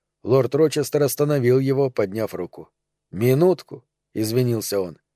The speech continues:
и не произнес больше ни слова, пока не закончил с проституткой, а затем оттолкнул ее в сторону.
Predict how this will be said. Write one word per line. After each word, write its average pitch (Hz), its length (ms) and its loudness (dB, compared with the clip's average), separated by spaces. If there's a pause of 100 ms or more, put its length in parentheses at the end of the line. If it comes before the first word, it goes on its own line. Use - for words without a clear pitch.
(500)
и 95 120 -4
не 131 120 2
произнес 147 500 2
больше 147 400 2
ни 143 140 -4
слова, 104 420 -4 (360)
пока 127 260 0
не 120 120 0
закончил 123 540 0
с - 80 -8
проституткой, 135 800 -6 (240)
а 98 100 -10
затем 131 380 0
оттолкнул 131 560 0
ее 117 140 2
в - 60 -10
сторону. 76 440 -12